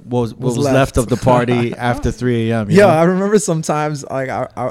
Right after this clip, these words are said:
Speaker 2: I think one time I saw you walk in, like, you were, like, the last dude. <laughs>
Speaker 1: Yeah, yeah.
Speaker 2: Just, like, walking into the party.
Speaker 1: I was coming in and it was, like,
Speaker 2: Yeah.
Speaker 1: kinda ending, and it was just, just, like,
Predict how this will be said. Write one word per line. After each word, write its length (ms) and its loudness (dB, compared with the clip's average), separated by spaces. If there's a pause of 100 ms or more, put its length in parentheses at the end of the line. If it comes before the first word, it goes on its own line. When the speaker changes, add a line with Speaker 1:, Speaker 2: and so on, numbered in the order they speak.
Speaker 2:
I 120 -6
think 160 -8
one 160 -6
time 180 -8
I 60 -6
saw 160 -8
you 120 -4
walk 280 -6
in, 160 -8
like, 160 -10
you 80 -8
were, 100 -6
like, 160 -10
the 120 -10
last 340 -6
dude. 320 -8
<laughs> 60 -20 (180)
Speaker 1:
Yeah, 200 2
yeah. 240 0 (140)
Speaker 2:
Just, 200 -4
like, 140 0
walking 460 -4
into 260 -8
the 80 -10
party. 320 -8
Speaker 1:
I 40 -2
was 140 0
coming 300 -2
in 220 0
and 20 -2
it 80 -2
was, 200 -4
like, 180 -2
Speaker 2:
Yeah. 60 -14
Speaker 1:
kinda 300 -6
ending, 640 -6
and 320 -10
it 40 -12
was 200 -6
just, 160 -12
just, 200 -14
like, 160 -10